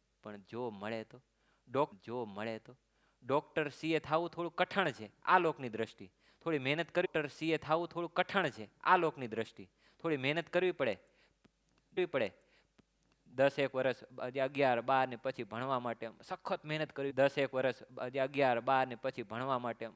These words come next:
સખત મહેનત કરવી પડે, રાત દિવસ, અને ઉપલબ્ધ છે. સારામાં સારા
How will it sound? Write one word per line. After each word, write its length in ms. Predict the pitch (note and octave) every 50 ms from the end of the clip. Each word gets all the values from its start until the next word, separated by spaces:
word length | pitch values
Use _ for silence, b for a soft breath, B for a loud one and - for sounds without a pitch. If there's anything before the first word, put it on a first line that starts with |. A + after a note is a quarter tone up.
| -
સખત 440 | - - F#3 - - - F#3 - -
મહેનત 260 | D3+ D3+ D#3 D3+ -
કરવી 200 | - C#3 C#3 C#3
પડે, 240 | C3 - B2+ A2 G#2+
રાત 220 | G#2+ A2+ B2+ B2+ - -
દિવસ, 180 | A#2 A#2 G#2+ - _ _
અને 360 | - - - - - _ B2+
ઉપલબ્ધ 540 | B2 C3+ C3 _ C#3 C3 - - - G2 F#2
છે. 260 | - - - _ _ _ _ _ _ _ _ _ _ - - -
સારામાં 360 | - A#2+ A#2+ B2 B2+ A#2+ A#2
સારા 320 | - - A2+ A2+ A2 G#2+